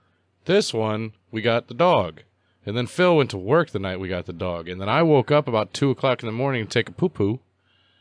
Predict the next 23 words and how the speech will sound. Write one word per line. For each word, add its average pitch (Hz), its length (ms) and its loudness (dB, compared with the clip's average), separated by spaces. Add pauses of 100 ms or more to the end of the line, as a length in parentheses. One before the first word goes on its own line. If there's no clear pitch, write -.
(300)
which 127 160 0
is 117 80 -6
pretty 165 240 -2
normal 87 340 -6
for - 140 -12
me. 90 320 -8 (680)
And 139 120 2
I'm 175 100 2
in 160 140 0
there, 151 180 2
you 151 140 2
know, 139 80 4
scrolling 110 680 0
through 120 240 2
Instagram 110 540 -2
reels 98 300 -2
and 95 120 -8
shit. 101 320 0 (520)
And 113 100 4
then 117 80 2
I 117 120 2
hear 120 200 4
this 113 220 2